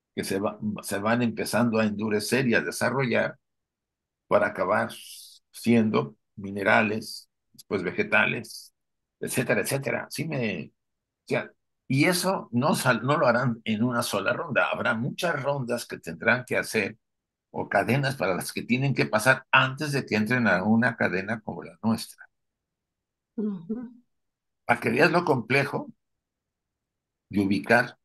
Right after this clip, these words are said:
Speaker 1: eh, esta enseñanza. Esta parte de la enseñanza es muy, co-, para mí, mientras más descubro, más digo, no sé ni papa de lo que estoy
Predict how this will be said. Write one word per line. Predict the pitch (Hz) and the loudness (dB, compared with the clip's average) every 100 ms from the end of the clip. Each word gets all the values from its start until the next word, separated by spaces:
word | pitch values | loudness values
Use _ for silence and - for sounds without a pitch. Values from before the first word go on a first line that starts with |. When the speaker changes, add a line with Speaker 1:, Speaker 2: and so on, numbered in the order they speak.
| _ _ _ _ _ _ - | _ _ _ _ _ _ -8
Speaker 1:
eh, | 90 80 71 - | -6 -4 -6 -4
esta | 123 - 120 | -2 0 0
enseñanza. | 110 90 87 - | 0 -2 -2 0
Esta | 123 147 - | 0 2 2
parte | 147 143 120 | 2 2 0
de | 95 | -2
la | 92 | -4
enseñanza | 104 117 123 117 | -2 0 0 -4
es | 107 | -2
muy, | 113 - | -4 -4
co-, | - | -2
para | 107 101 | 0 0
mí, | 127 190 - _ _ _ _ _ _ _ - | 0 -2 -6 _ _ _ _ _ _ _ -10
mientras | 95 98 87 87 85 - - - - | -6 -6 -4 -4 -4 -6 -10 -12 -12
más | 87 98 147 | -2 2 2
descubro, | 131 117 - 143 131 | 2 -4 -2 0 0
más | 101 113 143 107 - | 2 2 0 -4 -8
digo, | 113 120 107 | -4 -2 0
no | 110 | -2
sé | 127 120 | 0 0
ni | 92 90 - | -2 -4 -4
papa | 113 - 147 139 _ _ _ | -4 -2 -4 -6 _ _ _
de | 101 90 | -4 -4
lo | 85 | -6
que | - | -12
estoy | - 107 110 - | -4 2 2 0